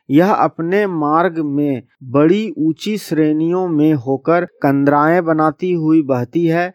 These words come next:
यह बसोली के निकट मैदानी भाग में बहने लगती है। इसकी लंबाई सात सौ पच्चीस किलोमीटर है और इसके अपवाह क्षेत्र का क्षेत्रफल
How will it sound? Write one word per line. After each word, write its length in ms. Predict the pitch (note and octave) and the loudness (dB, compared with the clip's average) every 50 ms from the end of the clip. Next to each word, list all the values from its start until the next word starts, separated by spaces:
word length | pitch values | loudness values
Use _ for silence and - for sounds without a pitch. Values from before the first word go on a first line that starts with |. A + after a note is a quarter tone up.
| _ _ - | _ _ -6
यह 340 | B2+ B2+ D3+ F#3 G3+ G3+ G3 | 0 2 2 4 2 0 -4
बसोली 720 | E3 C#3 B2+ C#3+ C#3+ C3 - - E3 D#3+ E3 F3 F#3+ A3 G3+ | -6 -2 0 0 0 0 -2 -4 -2 -2 -2 -2 -2 -4 -4
के 200 | - F#3+ F3 E3 | -2 -2 -2 0
निकट 420 | D3+ D3 D3 D3 F3 E3 D#3 D#3+ | 0 -2 -2 0 0 -2 0 -2
मैदानी 520 | D3 C#3 C#3 C#3 C3 C3+ C#3 D3 D#3+ F3 F3+ | -2 -2 -2 -2 0 0 0 0 0 -2 -2
भाग 300 | E3 C#3 B2+ C#3 C#3 C#3 | -4 -2 -2 -2 -2 0
में 240 | C#3+ D3+ E3 F3 D#3 | 0 -2 -2 -2 -2
बहने 300 | C#3+ C3+ B2+ C3 C3+ C#3 | -2 -2 -2 0 0 0
लगती 400 | C3+ C3+ B2 - _ - D3 C3+ | 0 0 -2 -4 _ -4 -2 2
है। 220 | C#3 D3+ D3+ B2+ - _ - - | 2 2 2 0 -2 _ -6 -4
इसकी 320 | D#3 D3 - - G3 G3 | -4 -4 -4 -2 0 2
लंबाई 580 | F#3 F3+ E3+ E3 E3+ E3 D#3+ D#3 D#3+ E3 F3+ F#3+ | 2 2 2 2 0 0 0 2 2 2 0 -2
सात 420 | F3 - - D3 C#3+ C#3+ D#3+ D#3+ - | -4 -6 -2 0 2 2 2 0 -2
सौ 200 | - - E3 D#3+ - - | -8 -8 -8 -8 -8 -10
पच्चीस 440 | C3+ C3+ _ - - F3 F3+ E3+ - | -12 -12 _ -10 -8 -8 -8 -8 -12
किलोमीटर 720 | _ - C#3+ C3+ C3+ C3+ C3+ C3+ C3+ B2+ - C#3 C3+ C3 | _ -10 -8 -6 -6 -6 -6 -6 -8 -6 -4 -2 -2 0
है 240 | B2+ D3 D#3 E3 E3 _ _ - | 0 0 0 0 -2 _ _ -2
और 280 | - C#3 D#3 E3 E3 D#3 | 2 2 2 2 2 0
इसके 400 | D3 D3+ - - _ - E3+ E3 | -2 -4 -6 -8 _ -6 -6 -6
अपवाह 560 | - - C#3 C3 - C#3+ C#3+ D3+ D#3 E3+ F#3 F3+ | -6 -8 -8 -8 -8 -6 -4 -2 -2 -2 -2 -2
क्षेत्र 640 | - - - D3 C#3+ C#3+ _ _ - D#3 D#3+ E3+ - _ _ | -4 -6 -4 -4 -4 -6 _ _ -12 -10 -10 -12 -16 _ _
का 180 | - D3+ D3 D3 | 0 0 0 0
क्षेत्रफल 640 | - - - D3 C#3+ - E3+ D3+ - F#3+ F#3 F#3+ | 0 -2 -2 -2 0 0 -2 -2 0 -2 0 -2